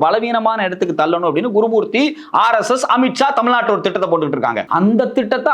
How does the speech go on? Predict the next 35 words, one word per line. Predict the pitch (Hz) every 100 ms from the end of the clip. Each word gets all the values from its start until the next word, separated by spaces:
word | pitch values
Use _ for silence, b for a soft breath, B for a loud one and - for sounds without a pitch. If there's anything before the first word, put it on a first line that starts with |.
| 196
அப்படியே | 190 254 262 285 233
செயல்படுத்துறதுக்கான | 233 220 208 220 214 214 208 180
முயற்சியை | 220 220 240 220 196
நீங்க | 247 240
ஏன் | 247
எடுக்கிறீங்க | 214 196 185 170
மிஸ்டர் | 156 160
மாணிக் | 165 160
தாகூர்? | 143 156 208 - _ _ _ _ _ _ _ _ _ - 147
உங்களுக்கும் | 240 311 294 311 262
குருமூர்த்திக்கு | 269 262 220 247 233
என்ன | 220 220
தொடர்பு? | 180 165 156 269 165
உங்களுக்கு | 226 285 285 285 240
இந்துத்துவாவுக்கு | 302 311 269 247 226
என்ன | 208 202
தொடர்பு? | 170 151 233 139 117 - -
நீங்க | 240 311 320 311
ஒரு | 277 -
கட்சி | 233 277 254 220
தலைமையகத்தில் | 262 285 262 247 226
உட்கார்ந்துகிட்டு | 220 214 180 151 156 294 233
ஒரு | 208 196
வார் | 254 285
ரூம் | 220
கூட்டத்துல | 196 - 170 196 254
மத்த | 202 202 240 208
ஆட்கள்லாம் | 220 247 240 214
உட்கார்ந்திருக்கும் | 214 202 185 160 151
போது, | 170 277 B B 160
நிர்வாகிகள் | 240 294 285 254 202
உட்கார்ந்திருக்கும் | 202 180 170 151 147
போது, | 247 247
ஒரு | 185
கட்சியினுடைய | 190 294 277 226 226